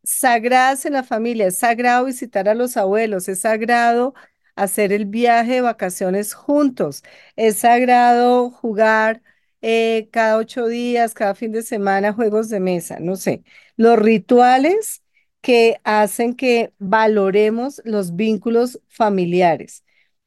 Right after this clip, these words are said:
Y la cuarta acción, lo, lo cuarto concreto para enseñarles a los hijos a descubrir lo que es valioso, es enseñarles a renunciar a algo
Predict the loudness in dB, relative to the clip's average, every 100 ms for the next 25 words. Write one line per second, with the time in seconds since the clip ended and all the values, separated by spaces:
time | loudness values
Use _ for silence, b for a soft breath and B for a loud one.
0 | _ -2 2 0 2 2 2 0 -2 -2
1 | -4 -12 _ _ -6 -6 -6 -12 -2 2
2 | 2 2 -2 -12 _ -2 -2 -2 -4 0
3 | 0 0 -4 -2 -4 -4 -2 0 0 -4
4 | -10 -10 _ _ _ -2 0 0 -2 -8
5 | -10 -6 -2 0 0 -2 -4 -4 -6 -8
6 | -6 -2 -2 -2 -4 0 0 0 -2 -2
7 | -2 0 -2 0 -2 -4 -8 -12 -12 -14
8 | b b _ -2 2 2 2 2 4 4
9 | 4 2 2 2 2 0 0 -4 -2 0
10 | 2 4 4 4 2 -2 -6